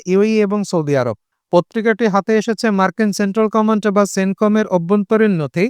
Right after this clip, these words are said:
যা মধ্যপ্রাচ্য জুড়ে মার্কিন সামরিক কার্যক্রম পরিচালনা করে। সেই নথিগুলো অনুযায়ী, ইরানে হুমকি ইসরায়েল ওই ছয় আরব দেশের সম্পর্ক ঘনিষ্ঠ করার মূল প্রেরণা। এমনকি একটি নথিতে ইরান ও তার মিত্রদের সরাসরি অশুভ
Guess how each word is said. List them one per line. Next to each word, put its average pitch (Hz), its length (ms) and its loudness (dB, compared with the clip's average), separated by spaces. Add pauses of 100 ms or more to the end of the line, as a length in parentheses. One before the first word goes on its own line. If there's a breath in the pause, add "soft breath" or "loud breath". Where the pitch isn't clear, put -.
(460)
যা 175 140 2
মধ্যপ্রাচ্য 196 600 0
জুড়ে 214 260 2
মার্কিন 196 380 0
সামরিক 214 380 0
কার্যক্রম 196 580 0
পরিচালনা 147 580 -2
করে। 120 240 -4 (380)
সেই 170 160 -2
নথিগুলো 165 480 0
অনুযায়ী, 156 420 -2 (480)
ইরানে 208 320 2
হুমকি 220 340 0
ইসরায়েল 220 340 0
ওই 220 160 2
ছয় 208 220 0
আরব 185 260 2
দেশের 208 280 -2
সম্পর্ক 208 560 -2
ঘনিষ্ঠ 180 380 -2
করার 214 320 2
মূল 185 200 2
প্রেরণা। 135 520 -2 (380)
এমনকি 196 320 0
একটি 214 200 -2
নথিতে 208 480 0
ইরান 208 220 2
ও 220 60 0
তার 202 200 0
মিত্রদের 208 520 0
সরাসরি 208 500 -2
অশুভ 175 340 -2